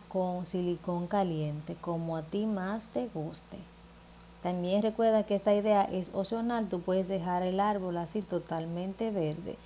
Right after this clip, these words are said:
Aquí le estoy midiendo para que más o menos cuadrar cómo las voy a pegar. Entonces miren, ya aquí tengo una totalmente adelantada, ustedes saben. Y miren qué bonito se ve, me encanta cómo quedaron la combinación de las bolitas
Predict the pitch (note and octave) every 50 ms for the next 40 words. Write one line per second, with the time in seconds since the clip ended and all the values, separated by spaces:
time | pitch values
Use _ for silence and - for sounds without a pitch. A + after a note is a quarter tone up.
0 | - - - - - F3 F3 E3+ - - F3 F#3 F#3+ F#3 - - G3+ G3 G3+ G#3
1 | G3+ G3+ - G3 G3 F#3 F3+ F3+ G3+ A#3 A#3+ A3+ G#3+ F#3+ - F3 F3 E3+ - -
2 | E3+ E3 E3 - F#3+ F#3+ F#3 F#3 F#3 F#3 F#3+ F3+ - - - - - - - -
3 | - E3 E3 D#3+ E3 E3+ F3+ G#3 G#3+ A3+ A3 G#3+ G3+ G#3 - F#3 F3 E3+ E3+ F3
4 | D#3 - F3+ E3+ E3 E3 D#3+ D#3 - - - - - - - - - - - -
5 | - - - - - F#3 F3 - E3 F#3 G3 F3 F3+ F3 E3+ D#3+ E3+ E3 D#3+ F3+
6 | F#3 F#3+ - A3 G3+ - G#3+ G#3 G3 G3+ G3+ G#3 G#3+ G3+ F#3 F3 G3 A#3 B3+ -
7 | - - - - - F#3 E3+ - E3+ E3 E3+ F3 F3 F3+ - F#3+ F#3 F#3 F#3 F#3+
8 | F#3+ G3 F#3+ - - B3 G#3 F3+ F3 F#3 F#3 F3 D#3+ D#3 E3 F3 F3+ - - C#4
9 | C4 A3 F#3+ G3 A#3+ C#4 - - - - - - - - - - - - - -
10 | - - C4 C#4 A#3+ G#3+ G3 G#3 G#3+ G#3+ G#3 - - A3+ A3+ B3 A#3+ A3+ A#3 A3+
11 | G#3+ A#3+ A#3 G#3+ - G#3+ F#3 D#3+ E3 D#3+ D#3+ - F#3 F3+ F3+ F3 E3+ E3+ E3 -
12 | - G3 G#3 A3 A3+ G#3+ A#3 G#3+ G3+ - - F#3+ G3 G3+ A3 G#3+ - G#3+ G3 F#3
13 | F#3 F#3 F#3 F#3 F#3+ G#3 A3+ C4+ - - F#3 F3+ F3 - F3+ F3 E3+ E3+ E3+ F3
14 | E3+ - - F3+ F3+ F#3 F#3+ G3 G3+ F#3+ - A3+ B3 C4+ C4+ A3 F#3 - - A#3+
15 | -